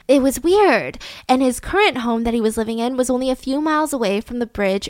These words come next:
over the river that all the bodies were being thrown off. He would actually drive over that bridge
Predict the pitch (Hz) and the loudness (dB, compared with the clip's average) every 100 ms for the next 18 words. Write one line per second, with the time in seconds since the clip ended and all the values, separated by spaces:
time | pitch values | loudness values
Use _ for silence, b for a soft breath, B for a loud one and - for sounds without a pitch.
0 | - 208 240 277 285 233 214 208 214 - | -4 -2 -2 -2 -2 -2 0 0 -2 -4
1 | 208 - 190 170 208 190 226 247 214 185 | -10 -6 -6 -6 -6 -6 -4 -4 -4 -4
2 | 180 190 165 160 - - 247 277 302 - | -8 -6 -6 -4 -6 -6 -2 0 -2 -2
3 | 359 - 190 196 240 247 214 208 240 214 | -4 -4 -2 0 -2 0 0 0 0 0
4 | 208 208 190 | 0 0 0